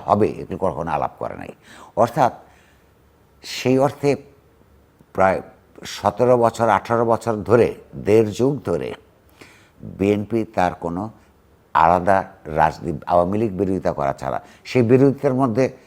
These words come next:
বিশাল ন্যায্যতা আছে। তার রাজনীতি কী, এইটা তার কর্মীদেরকেও শেখায় নাই,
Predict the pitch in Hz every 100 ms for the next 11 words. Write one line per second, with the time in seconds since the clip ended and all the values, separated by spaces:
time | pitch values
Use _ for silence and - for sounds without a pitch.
0 | _ _ _ 139 131 123 160 170 156 107
1 | 110 - 60 - - - _ _ _ _
2 | _ 135 160 190 175 143 127 120 127 -
3 | 71 50 _ _ _ - 110 107 135 120
4 | 95 - 113 101 107 101 - 90 78 76
5 | - 62 52